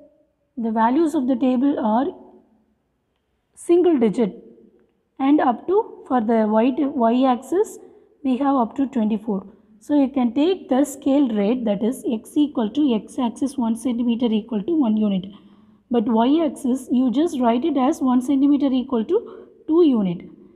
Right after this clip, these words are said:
Here I have write it as a one unit. So here I did not get any space. So you just take it as a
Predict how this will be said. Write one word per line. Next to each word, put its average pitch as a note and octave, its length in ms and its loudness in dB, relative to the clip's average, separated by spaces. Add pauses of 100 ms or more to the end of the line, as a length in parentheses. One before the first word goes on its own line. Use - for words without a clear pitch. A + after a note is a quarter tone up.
(120)
Here D#4+ 260 -2
I B3 100 2
have A3+ 280 0
write A3 220 0
it C#4+ 120 0
as G#3 220 0
a B3 100 2
one A3+ 320 0
unit. G#3+ 380 0 (420)
So A#3+ 240 -2
here C4 280 0
I A#3+ 80 2
did A3 200 -2
not B3 220 -2
get A#3 200 0
any A3+ 280 0
space. G#3+ 500 -2 (420)
So - 260 -6
you B3+ 200 0
just C#4 300 -2
take B3+ 220 -2
it B3+ 80 -2
as A#3+ 220 2
a D#4+ 120 2